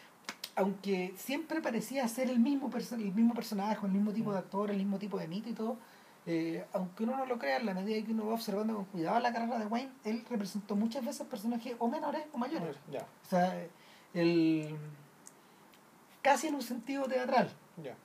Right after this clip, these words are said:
Speaker 1: O, a el... Wayne es un actor, Wayne es un actor infinitamente más, más sofisticado de lo que la
Speaker 2: De lo
Speaker 1: gente
Speaker 2: que
Speaker 1: cree.
Speaker 2: parece, claro.
Speaker 1: Claro, no, es impresionante.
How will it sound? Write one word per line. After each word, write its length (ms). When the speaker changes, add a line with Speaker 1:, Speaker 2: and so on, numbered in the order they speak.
Speaker 1:
O, 680
a 180
el... 480
Wayne 240
es 60
un 140
actor, 360
Wayne 160
es 60
un 100
actor 260
infinitamente 840
más, 600
más 340
sofisticado 640
de 60
lo 100
que 80
la 60
Speaker 2:
De 60
lo 80
Speaker 1:
gente 80
Speaker 2:
que 60
Speaker 1:
cree. 100
Speaker 2:
parece, 240
claro. 180
Speaker 1:
Claro, 400
no, 180
es 80
impresionante. 480